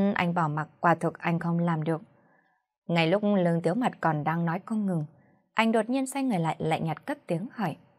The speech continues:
"Sự tình đều đã được giải quyết, em còn có chuyện gì sao? Nếu như không có chuyện gì để nói cả, thì tôi cần phải về công ty đi học." Lương Tiếu Mặt đang nói hăng say, hơi run sợ một chút. Tính cách cô xưa nay luôn luôn sảng khoái tùy ý. Ai thích cô,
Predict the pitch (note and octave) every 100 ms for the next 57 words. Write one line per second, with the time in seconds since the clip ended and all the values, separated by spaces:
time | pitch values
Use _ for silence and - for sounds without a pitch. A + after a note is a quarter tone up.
0 | _ _ _ _ _ _ _ - D#3 D#3
1 | D3+ D3 C#3+ - E3+ - C#3 E3+ F3 _
2 | _ _ _ - E3 D#3+ C#3+ D#3 F#3+ E3
3 | C#3+ D3 D#3 - _ _ _ _ _ E3+
4 | E3+ E3 D#3+ D#3+ D#3 F#3 G3 - D3+ D3+
5 | C#3 D#3 - D3 - _ _ - D#3+ -
6 | D#3 D3+ D#3 D3 D3 D3+ D3 D3+ D#3 D#3
7 | D#3 D3+ - _ _ _ _ _ _ _
8 | _ _ - E3+ E3 D#3+ E3 A3+ E3+ E3
9 | E3+ D#3+ F#3+ - G#3+ G#3 G#3+ G#3 G#3 _
10 | - _ A#3 A3 G#3+ A3 A3 G3+ G3 F#3+
11 | - E4 _ _ _ _ _ - E3 G#3+
12 | A#3 E3+ E3 E3 E3+ E3+ E3+ E3+ E3+ E3+
13 | E3+ F#3+ D#3+ D#3+ - A3+ E3 E3 E3 A#3+
14 | - _ _ _ _ - D#3+ A#3+ C4 G3+
15 | G3